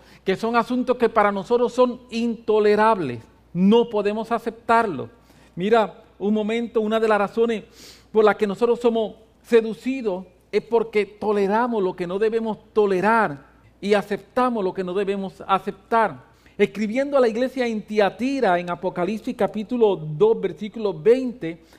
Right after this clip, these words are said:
Jesucristo le dice lo siguiente, Apocalipsis dos, veinte: "Pero tengo una poca cosa contra ti,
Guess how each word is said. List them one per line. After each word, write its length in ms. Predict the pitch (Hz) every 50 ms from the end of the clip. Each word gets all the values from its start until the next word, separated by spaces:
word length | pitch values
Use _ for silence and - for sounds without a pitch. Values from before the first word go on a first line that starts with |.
| _ _
Jesucristo 960 | 185 196 190 - 202 156 - 220 254 269 262 247 - - - 185 190 208 202 - - - - -
le 200 | 180 190 196 196
dice 480 | 185 247 254 262 240 - 240 233 226
lo 160 | 214 208 208
siguiente, 640 | 208 - 220 202 196 214 226 214 196 170 - - 156
Apocalipsis 960 | 147 147 151 175 165 180 175 180 208 220 214 - - - - 220 220 214 208 180 170 160
dos, 320 | 160 202 214 220 214 214 214 156 131 135 147
veinte: 640 | 151 214 226 226 214 185 160 - - 147 143 131 - _ _ - - _
"Pero 220 | - 262 262 254 247
tengo 440 | 254 - 285 294 294 302 277 285 277
una 460 | 277 269 262 247 233 - - - _
poca 640 | - 359 359 370 349 - - - 277 277 285 262 - - - _ _
cosa 480 | - 302 302 302 277 - - - 247 220
contra 560 | - - 208 196 185 160 156 180 170 160 160
ti, 260 | - 160 131 117 117